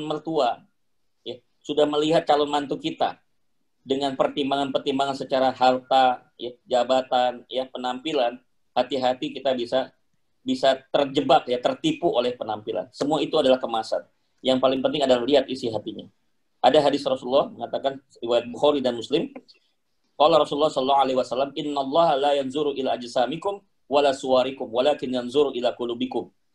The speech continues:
Allah tidak akan melihat penampilanmu, Allah tidak melihat rupamu, tapi yang Allah lihat adalah hatimu. Kalau Allah menilai manusia berdasarkan hati, kita pun menilai calon mantu kita berdasarkan hati.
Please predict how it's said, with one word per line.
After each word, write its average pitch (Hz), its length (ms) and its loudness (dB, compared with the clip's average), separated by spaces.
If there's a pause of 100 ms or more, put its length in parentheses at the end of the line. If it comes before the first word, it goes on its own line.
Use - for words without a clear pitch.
(380)
Allah 156 240 6
tidak 143 240 2
akan 135 160 2
melihat 143 320 2
penampilanmu, 131 720 0
Allah 139 240 2
tidak 139 160 2
melihat 131 240 0
rupamu, 135 640 0
tapi - 320 -4
yang - 80 -8
Allah 120 160 -6
lihat 127 160 -4
adalah 110 160 -10
hatimu. 117 400 -2 (1120)
Kalau 147 240 6
Allah 226 160 6
menilai 214 240 -6
manusia 180 320 -6
berdasarkan 156 400 -6
hati, - 240 -8
kita 131 320 -2
pun 226 160 4
menilai 147 400 -2
calon 135 240 0
mantu 127 320 -4
kita 139 160 0
berdasarkan 113 400 -4
hati. 110 240 -12